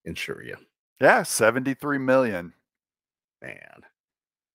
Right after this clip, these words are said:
Speaker 1: And, you know, it is a tragedy, it, for
Speaker 2: Absolutely.
Speaker 1: people that died over there, it is. At the same time, it's, it's not an inanimate object's fault.
Speaker 2: Right.
Speaker 1: And people can't grasp that.
Speaker 2: No.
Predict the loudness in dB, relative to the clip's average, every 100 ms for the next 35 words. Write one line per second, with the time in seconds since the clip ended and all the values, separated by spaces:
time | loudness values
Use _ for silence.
0 | _ _ _ -6 -4 -4 -4 -2 0 2
1 | 2 2 2 0 -6 -10 -10 -10 -14 -12
2 | -12 -10 -12 -4 0 0 0 0 0 0
3 | -4 -6 -8 -6 -6 -4 -2 -2 -2 -4
4 | -6 -6 -6 -2 0 0 -2 -8 -14 -18
5 | _ _ _ _ _ _ _ _ _ _
6 | -2 -2 -2 -6 -6 -6 -8 -8 -8 -10
7 | -14 _ _ _ -2 -2 -2 -6 -6 -6
8 | -4 -4 -4 -6 -8 -6 -6 -6 -10 -12
9 | -14 -16 _ _ -12 -10 -8 -12 -12 -12
10 | -12 -12 _ -20 _ _ -2 -2 -4 _
11 | _ _ _ _ -4 -4 -6 -10 _ -8
12 | -8 -8 -8 -10 -8 -8 -8 -12 -14 -16
13 | -18 _ _ -8 -4 -4